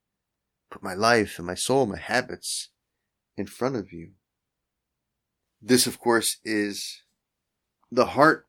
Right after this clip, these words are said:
of our Lord's advice to Martha. The heart of his advice is that she be quiet, right? Perhaps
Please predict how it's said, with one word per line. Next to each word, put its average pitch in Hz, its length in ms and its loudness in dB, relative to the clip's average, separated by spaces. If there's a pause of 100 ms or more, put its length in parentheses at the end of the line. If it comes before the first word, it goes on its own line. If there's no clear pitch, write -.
(120)
of 110 180 -2
our 107 140 0
Lord's 117 360 -4
advice 107 480 -4
to - 160 -10
Martha. 110 560 -4 (1080)
The 98 100 -8
heart 110 200 2
of 104 100 2
his 101 280 -2 (220)
advice 127 540 2 (160)
is 101 180 -6
that 98 120 -6
she 131 280 -6 (100)
be 139 80 -4
quiet, - 540 -4 (1080)
right? 107 140 -6
Perhaps - 520 -6